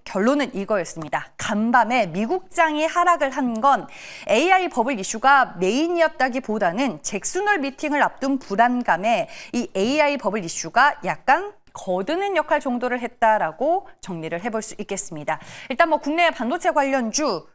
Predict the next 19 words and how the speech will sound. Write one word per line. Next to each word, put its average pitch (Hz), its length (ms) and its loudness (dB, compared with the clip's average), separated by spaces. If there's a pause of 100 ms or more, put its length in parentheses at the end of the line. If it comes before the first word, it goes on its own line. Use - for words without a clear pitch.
두 254 240 -4
대표 269 480 -2
형님은 294 640 -4
주가 - 240 -4
흐름을 247 320 -2
봐야겠죠? 185 720 -4
삼성전자와 247 840 0
에스케이 180 280 -4
하이닉스입니다. 170 720 -4 (1400)
네, 240 160 4
앞서 208 280 6
김정현 359 520 2
앵커도 277 360 0
얘기를 214 280 -2
해줬다시피 247 580 -2
삼성전자는 440 800 0
오늘 233 220 -2
버텨주고 208 640 -2
있습니다. 165 440 -6